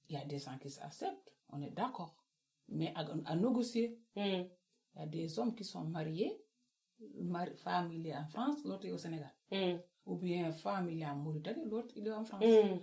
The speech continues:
Speaker 1: Et donc, ou bien, maintenant, il fait le polygamie avec, euh, leurs gestes, avec leur, euh, in-, intelligence. Chacun, il a une, ils ont l'argent. Chacun, il a sa maison.
Speaker 2: Hmm, hmm.
Speaker 1: C'est l-, l'homme qui va, va, va et vient.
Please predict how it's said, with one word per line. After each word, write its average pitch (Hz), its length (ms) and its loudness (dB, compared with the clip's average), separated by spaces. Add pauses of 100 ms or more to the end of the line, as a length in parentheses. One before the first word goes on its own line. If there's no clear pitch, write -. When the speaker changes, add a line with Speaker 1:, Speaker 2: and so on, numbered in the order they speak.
Speaker 1:
Et 233 120 2
donc, 262 280 4 (500)
ou 214 140 4
bien, 240 300 6 (280)
maintenant, 220 440 2 (160)
il 240 120 0
fait 262 120 0
le 247 160 4
polygamie 233 720 6
avec, 214 400 2
euh, 196 140 -4
leurs 185 300 -2
gestes, 240 400 -2 (200)
avec 220 280 4
leur, 202 260 2
euh, - 80 -4
in-, 180 440 -4
intelligence. 170 440 -4 (180)
Chacun, 240 360 0
il 240 120 4
a 214 140 2
une, 208 180 0
ils 214 180 -2
ont 294 80 4
l'argent. 208 420 0
Chacun, 269 260 -2
il 302 100 2
a 285 60 0
sa 294 140 0
maison. 330 400 4
Speaker 2:
Hmm, 226 100 8
hmm. 214 320 4
Speaker 1:
C'est - 140 0
l-, 320 120 6 (100)
l'homme 392 260 6
qui 320 120 8
va, 320 200 8
va, 294 580 6
va 320 240 6
et 359 60 6
vient. 415 300 4